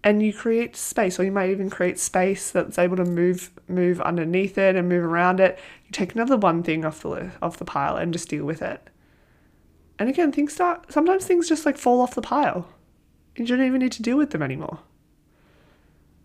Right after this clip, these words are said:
Some things, like, come out really easily and you go, "Oh, I can do that again. Oh, it feels really good to have done that one thing on the list, like, taken that one thing off the pile. Starting to tidy, I'm gonna do just one more thing," and just go one at a time.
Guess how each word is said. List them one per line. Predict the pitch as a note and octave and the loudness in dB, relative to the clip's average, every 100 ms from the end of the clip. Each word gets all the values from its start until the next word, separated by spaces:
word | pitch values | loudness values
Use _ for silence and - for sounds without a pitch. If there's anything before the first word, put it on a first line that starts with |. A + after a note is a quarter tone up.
| _ | _
Some | - B3+ B3 | 0 2 2
things, | B3 A#3 | 0 2
like, | A3+ A3+ - | 2 2 -2
come | - - A#3 | -2 2 4
out | D4 | 4
really | F#3+ F#3+ F#3+ | 4 2 6
easily | C#4 D4+ A3 E3+ | 4 4 4 4
and | F#3 | 2
you | |
go, | A#3 | 0
"Oh, | C5 F#4 | 4 2
I | |
can | G#3+ F#3 | 2 -2
do | F3+ | 0
that | F#3 | 0
again. | C#4 F#4 B3+ - _ _ - - - - | 2 2 0 -8 _ _ -20 -20 -8 4
Oh, | G#4 | 6
it | - | 8
feels | F4+ F4+ | 4 6
really | D#4+ A3 | 4 4
good | - A#3+ - | 4 4 4
to | C4+ | 4
have | F#3+ | 4
done | E3 E3 | 2 0
that | D#3 - | 0 2
one | D3+ D#3 | 2 0
thing | D3+ D#3 | -2 -2
on | D3+ | -2
the | |
list, | - - F3 - - _ - | -2 -2 -6 -14 -20 _ 0
like, | F3 | 0
taken | - F#3 F#3 | 2 -2 2
that | D#3+ | 2
one | D3 E3 | 2 0
thing | E3+ | 0
off | D3 D#3 | -4 -6
the | D3 | -4
pile. | - - - F3 _ _ _ _ _ _ | 0 0 0 -6 _ _ _ _ _ _
Starting | - - C4+ C#4+ | -2 4 4 4
to | D4 D4 | 2 -2
tidy, | - C4+ E4+ | 4 6 6
I'm | F#3 D4 | 6 6
gonna | F#4+ | 6
do | F#3 E3 | 6 2
just | A#3 | 0
one | F#3+ C#3 C3+ E3+ | -2 -2 -2 2
more | G3 C4+ | 4 6
thing," | A4 A#4 G3 F3+ - _ - - - - - _ | 6 4 2 -2 -8 _ -20 -20 -20 -20 -20 _
and | G#3+ | 4
just | A3 A3 | 4 2
go | G#3+ | 2
one | F3 E3+ | 2 2
at | F#3+ | 2
a | |
time. | G#3 - - F#3 | 0 -2 -6 -8